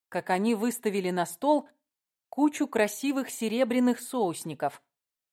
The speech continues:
и два серебряных стержня, пронизывающих на разной высоте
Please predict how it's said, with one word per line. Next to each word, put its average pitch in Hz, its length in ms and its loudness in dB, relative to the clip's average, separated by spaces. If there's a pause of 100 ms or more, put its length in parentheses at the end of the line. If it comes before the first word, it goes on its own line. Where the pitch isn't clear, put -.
(160)
и 175 100 -4
два 180 260 0
серебряных 240 640 2
стержня, 180 760 -2 (680)
пронизывающих 202 920 0
на 180 160 2
разной 180 340 2
высоте 165 600 -4